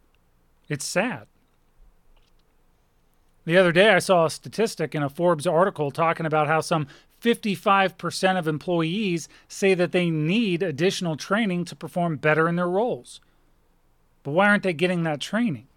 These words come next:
So that's over half of all employees surveyed said that they needed more training. I feel sorry for those organizations. Now, in my own research, I found that that number,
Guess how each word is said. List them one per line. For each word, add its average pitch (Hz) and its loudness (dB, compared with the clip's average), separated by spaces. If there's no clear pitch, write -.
So - -2
that's 233 2
over 185 2
half 202 2
of 180 -2
all 202 4
employees 185 -2
surveyed 165 -2
said 180 -2
that 151 -18
they 175 0
needed 165 -2
more 160 -4
training. 233 -4
I 135 -4
feel 220 0
sorry 220 0
for 160 -6
those 147 -2
organizations. 156 -6
Now, 175 2
in 170 2
my 170 4
own 160 2
research, 165 -2
I 180 0
found 190 2
that 151 -6
that 170 0
number, 160 -4